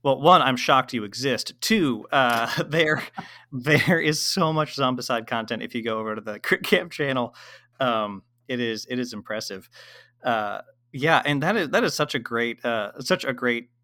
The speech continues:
approach, and I think it really, it really comes across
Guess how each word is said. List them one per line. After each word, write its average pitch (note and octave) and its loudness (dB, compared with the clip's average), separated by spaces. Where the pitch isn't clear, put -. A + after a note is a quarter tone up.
approach, F3+ -2
and D3 -4
I C3 -2
think D4+ -6
it G#2+ 0
really, C#3 0
it B2 -6
really F#3 -4
comes C3+ -2
across A#2+ -4